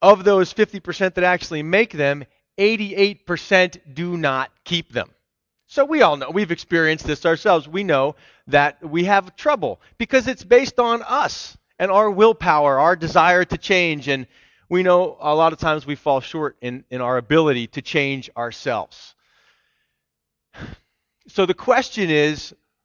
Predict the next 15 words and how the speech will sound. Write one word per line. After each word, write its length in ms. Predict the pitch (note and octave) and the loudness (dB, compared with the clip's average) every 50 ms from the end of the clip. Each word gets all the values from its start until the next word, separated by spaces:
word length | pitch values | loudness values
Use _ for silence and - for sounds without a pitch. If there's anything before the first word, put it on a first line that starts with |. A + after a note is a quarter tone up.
| _ - | _ 0
will 220 | E3 G#3 A3+ A#3 | 4 4 4 4
we 140 | G#3+ A3+ G3+ | 2 -2 -2
have 380 | G3 G3+ F3 F3 F3+ D#3 C#3+ | 0 0 2 2 2 0 -2
more 320 | D#3+ E3+ F3 F3 F3+ E3 D#3+ | -6 -4 -2 0 0 0 0
resolutions 1120 | D3+ D3 D#3+ F3 F3 D3+ E3+ E3 D#3+ D#3+ D#3 - - E3 D#3+ E3 D#3 - - - - _ _ _ _ _ _ _ _ _ _ _ _ _ - | 0 2 2 2 2 0 -2 -2 -2 -2 -2 -4 -8 -10 -10 -10 -12 -16 -20 -20 -20 _ _ _ _ _ _ _ _ _ _ _ _ _ -8
or 160 | C3+ C#3 C#3 | -6 -6 -6
will 240 | B2+ C3+ E3+ F3+ F3 | -4 -4 -4 -2 -2
we 160 | D#3 D#3 C#3+ | -2 -2 -2
have 380 | C#3+ D3+ C3+ C3 C3 B2 A#2 | -2 -2 -2 -2 -2 -2 -6
more 440 | B2 B2+ B2+ B2 B2 A#2+ A#2 A#2 A2+ _ _ _ _ _ _ _ _ _ | -10 -8 -6 -6 -6 -6 -8 -10 -14 _ _ _ _ _ _ _ _ _
revolutions? 1000 | A#2 A#2+ C#3 D#3 D3 C3+ A#2+ A2 G#2+ F#2 - - - F2 _ _ - - _ _ _ _ _ _ _ _ _ _ _ _ _ - | -2 0 0 0 0 -2 -6 -6 -8 -10 -12 -18 -20 -20 _ _ -20 -20 _ _ _ _ _ _ _ _ _ _ _ _ _ -6
And 100 | B2 B2+ | -4 -4
I 60 | B2+ | -2
say 240 | B2+ - G3+ F3+ D#3+ | -2 0 0 0 0
revolutions 920 | D3+ C#3+ D#3+ F3 G3 F#3+ F#3+ D#3+ C#3+ C#3 C3 - - D3 C#3+ D3+ C#3+ - | 2 4 4 4 4 4 2 -2 -2 -4 -4 -6 -8 -12 -12 -12 -14 -18